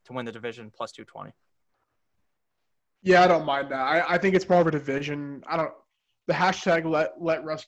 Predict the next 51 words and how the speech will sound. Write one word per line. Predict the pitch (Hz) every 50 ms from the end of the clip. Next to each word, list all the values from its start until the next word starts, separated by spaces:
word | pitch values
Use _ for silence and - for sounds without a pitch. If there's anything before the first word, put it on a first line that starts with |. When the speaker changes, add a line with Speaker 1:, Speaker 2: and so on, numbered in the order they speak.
| -
Speaker 2:
cook | 170 165 170 170 - _ _ _ -
campaign, | 170 156 160 160 - 156 151 160 160 165 156 _ -
I'm | 135 160 151 147
all | 143 147 147 143
in | -
Speaker 1:
Yeah. | 147
Speaker 2:
on | 143 151 151
that | 147 147 139
shit. | - - 160 156 156 - _ _ - 185
The, | 156 156 151
the, | 147 143 147
this | 147 147 151 147 - -
is, | 147 143 135 - - _ _ _ _ _ _ _ _ _ _ -
the, | 175 165 - - - _ _ _ - _ _
he, | - 196 208
he | - 185 165 160 202 214
is | 220 214 185
the | 156 175
number | 170 165 160 156 160
one | 156 151 151
quarterback | - - 143 139 139 135 135 135 135
in | 135
the | 131 131
league. | 131 123 123 127
I, | 123 127 120 127
I | 143
know | 156 156 151
people | - - 165 156
love | 147 139 139
Mahomes, | 143 139 127 139 131 131 131 123 -
but | 135
he, | 147 - - 170 175 180 180 175 175 - -
he | - - 175 175 180 185 185 175
is | 165 170 160 151
the | 151 143 -
best | - 131 131 143 143 - - _ _
quarterback, | - 143 139 135 135 135 135 135 135 127 - - -
and | 170 156 135 131 131 120 - 127
I | 139
don't | 156 147 151
wanna | 160 151
say | - - 147
by | 147 143 135 131
a | 131
long | 131 123 127 135 143
shot, | - - 156 147 143 - -
but | - -
I, | 135 135 143 156 - 143
I | 156 165
just | 170 170 165 -
know | - 151 143 139 139 143 143 143 143